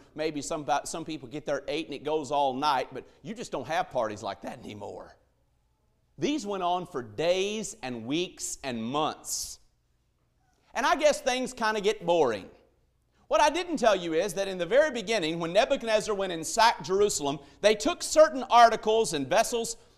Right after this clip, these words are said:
cups and what have you, uh, from the temple and carried it back to Babylon and put it in the house of their false god. And so when things got boring,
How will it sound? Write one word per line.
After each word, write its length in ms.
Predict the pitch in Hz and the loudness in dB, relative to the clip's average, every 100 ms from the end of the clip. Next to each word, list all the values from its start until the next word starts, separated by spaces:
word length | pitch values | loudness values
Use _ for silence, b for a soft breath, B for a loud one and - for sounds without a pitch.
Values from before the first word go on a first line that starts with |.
| b | b
cups 420 | - 254 269 - 214 | 6 10 10 6 -4
and 160 | 175 | 0
what 160 | 220 240 | 4 4
have 340 | 214 233 156 | 4 0 2
you, 180 | 156 - B B B | -2 -4 B B B
uh, 200 | 185 180 | 2 2
from 640 | - 285 320 247 196 233 - - | 0 2 4 6 4 -2 -12 -12
the 120 | 175 185 | -6 -4
temple 520 | - 359 359 185 B B - | 0 0 0 -4 B B -6
and 180 | 202 | -4
carried 360 | - 320 381 370 | 2 4 4 2
it 160 | 339 220 | -2 6
back 300 | 277 294 - | 6 6 4
to 80 | 220 | 2
Babylon 680 | 269 330 233 165 143 190 226 - _ _ _ _ _ - - | 4 4 4 2 2 0 -6 -20 _ _ _ _ _ -20 -4
and 220 | 202 208 | 0 0
put 240 | - 381 226 | 0 2 4
it 180 | 208 | 2
in 140 | 214 196 | 0 0
the 60 | |
house 600 | - 247 302 196 214 - - - _ _ _ _ - _ _ - | 0 4 6 6 4 -2 -6 -20 _ _ _ _ -20 _ _ 4
of 160 | 220 196 | 6 10
their 200 | 302 330 | 8 10
false 320 | 311 320 320 | 8 6 6
god. 560 | 370 339 147 107 113 - _ _ _ _ _ _ _ _ _ _ _ _ _ _ _ _ _ _ _ - | 6 6 6 2 -4 -16 _ _ _ _ _ _ _ _ _ _ _ _ _ _ _ _ _ _ _ -2
And 140 | 240 | 4
so 180 | 320 320 | 10 10
when 140 | 277 | 8
things 260 | 359 381 254 | 0 0 6
got 260 | 311 220 | 6 6
boring, 460 | 208 359 262 180 220 | 4 6 6 4 0